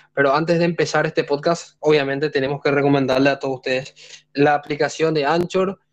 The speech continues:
Es nuestro querido corazoncito que distribuye todos nuestros podcasts en las mejores plataformas. Hablamos de Spotify, hablamos de Google Podcast, hablamos de, de Apple Podcast, hablamos de todas las mejores plataformas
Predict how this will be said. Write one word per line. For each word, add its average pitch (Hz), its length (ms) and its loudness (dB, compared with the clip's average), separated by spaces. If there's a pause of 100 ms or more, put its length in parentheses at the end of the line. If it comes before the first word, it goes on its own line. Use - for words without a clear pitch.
(200)
Es 156 140 -4
nuestro 160 340 2
querido 160 380 2
corazoncito 160 800 0
que 165 80 0
distribuye 143 500 2
todos 139 220 2
nuestros 143 300 0
podcasts 135 520 -2 (200)
en 135 160 4
las 143 100 -2
mejores 143 380 2
plataformas. 143 720 -2 (200)
Hablamos 139 400 2
de 131 80 -10
Spotify, 143 720 -4
hablamos 135 340 0
de 131 100 0
Google 131 320 -2
Podcast, 139 580 -2 (320)
hablamos 135 440 2
de, 127 460 -2 (320)
de 127 160 2
Apple 151 340 0
Podcast, 147 520 -2 (180)
hablamos 143 400 2
de 143 100 -2
todas 190 280 2
las 180 120 -2
mejores 165 360 -2
plataformas 160 720 0